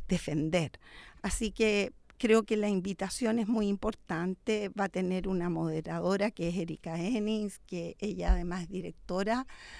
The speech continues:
de Londres treinta y ocho, una casa emblemática, rescatada de la me-, de, de la omisión de la <laughs> memoria, un espacio que construye,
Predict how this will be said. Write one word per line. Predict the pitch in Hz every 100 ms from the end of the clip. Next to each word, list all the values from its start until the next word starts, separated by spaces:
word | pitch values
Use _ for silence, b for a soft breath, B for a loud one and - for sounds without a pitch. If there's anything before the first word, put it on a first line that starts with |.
| B
de | - 196 175 180 -
Londres | 190 196 175 170
treinta | - 170 160 165
y | 170
ocho, | 196 202 - 208 208 202
una | 202 170
casa | 170 185 165 - 190 -
emblemática, | 180 170 165 175 220 226 226 - 214
rescatada | 208 190 - 180 175 - 262 311 285 202 185 -
de | 180
la | 185
me-, | 208 165 -
de, | 185 185 165
de | - 190
la | 190
omisión | 208 220 220 - - 254 339
de | 359 240
la | 226 190
<laughs> | 226
memoria, | 220 214 254 214 190 208 226 B B B B
un | 214 208
espacio | 190 - - 220 202 - 202
que | - 180
construye, | - 180 160 - 220 220 214 214 208